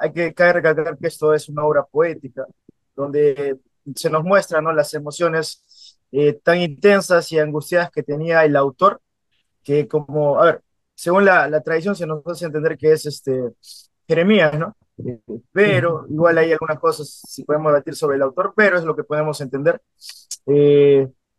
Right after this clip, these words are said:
Speaker 1: también hay una, la, la devastación, ¿no? que rodeaba la ciudad santa.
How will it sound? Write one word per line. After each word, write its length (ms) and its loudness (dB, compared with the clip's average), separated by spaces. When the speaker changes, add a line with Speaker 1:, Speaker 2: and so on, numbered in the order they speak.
Speaker 1:
también 300 2
hay 160 6
una, 440 4
la, 400 2
la 100 4
devastación, 640 2
¿no? 100 -8
que 80 -8
rodeaba 360 4
la 180 -2
ciudad 360 -4
santa. 580 -4